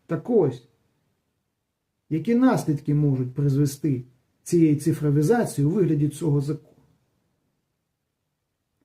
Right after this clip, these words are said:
Якщо держава дійсно так хоче вже боротися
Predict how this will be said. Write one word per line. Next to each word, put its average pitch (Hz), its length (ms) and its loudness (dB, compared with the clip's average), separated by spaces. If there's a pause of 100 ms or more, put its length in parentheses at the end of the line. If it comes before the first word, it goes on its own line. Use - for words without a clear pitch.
(1300)
Якщо 214 340 0
держава 208 600 2
дійсно 175 440 0
так 165 240 -4
хоче 180 260 4
вже 151 200 2
боротися 165 720 2